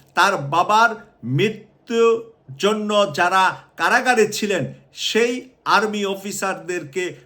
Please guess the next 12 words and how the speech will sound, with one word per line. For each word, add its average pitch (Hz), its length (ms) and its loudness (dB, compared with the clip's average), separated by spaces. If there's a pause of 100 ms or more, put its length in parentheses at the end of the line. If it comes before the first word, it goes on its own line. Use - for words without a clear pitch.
(140)
ফাঁসির 175 520 -2
রায়টাও 180 680 -2 (140)
কার্যকর 190 640 0
করেছিলেন 165 760 -4 (200)
এই 190 360 0
আনিসুল 202 520 -2
হকের 147 440 -6 (140)
মাধ্যমে। 147 680 0 (240)
এবং 233 420 2
তারপরেই 208 640 0
আনিসুল 226 440 0
হককে 208 500 -4